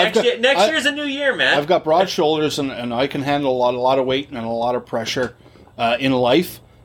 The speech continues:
Speaker 2: But in golf, I can't handle the fact that you have all the trophies. That actually, uh, that actually burns me. It almost keeps me up at night. Uh,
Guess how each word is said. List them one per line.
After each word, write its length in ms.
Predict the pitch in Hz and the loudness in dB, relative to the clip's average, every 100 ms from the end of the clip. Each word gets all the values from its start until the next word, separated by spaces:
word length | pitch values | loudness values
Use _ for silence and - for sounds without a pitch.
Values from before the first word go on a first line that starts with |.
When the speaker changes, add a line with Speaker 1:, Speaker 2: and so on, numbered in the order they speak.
| - | -10
Speaker 2:
But 160 | - 123 | -2 0
in 200 | 120 117 | 0 -2
golf, 400 | - 127 151 143 | 0 2 2 0
I 80 | 110 | -4
can't 320 | - 139 123 | -2 -4 -2
handle 360 | 135 135 127 110 | 0 0 -2 -4
the 80 | |
fact 260 | - 135 120 | -2 -2 -2
that 80 | 131 | -4
you 160 | 123 | -2
have 180 | 123 123 | 0 0
all 160 | 120 123 | 0 0
the 80 | 113 | -2
trophies. 540 | 131 117 143 135 117 | -4 -4 -4 -4 0
That 200 | 123 123 - | -2 -2 -2
actually, 640 | 120 120 - 127 120 117 | -2 -2 -6 -6 -4 -4
uh, 280 | 110 110 104 - - - - - | -2 -4 -6 -10 -20 -20 -20 -6
that 140 | 135 139 | 0 2
actually 260 | 139 143 | 2 -2
burns 320 | 117 127 127 | -2 -2 -2
me. 140 | 117 120 | -2 0
It 60 | |
almost 320 | 143 208 196 - | 2 2 0 -2
keeps 220 | 165 - | -6 -2
me 120 | 139 | 0
up 120 | 123 | 0
at 180 | 123 120 | -2 -8
night. 220 | 117 110 - _ _ - - | -8 -10 -12 _ _ -16 -8
Uh, 280 | 120 120 | -6 -4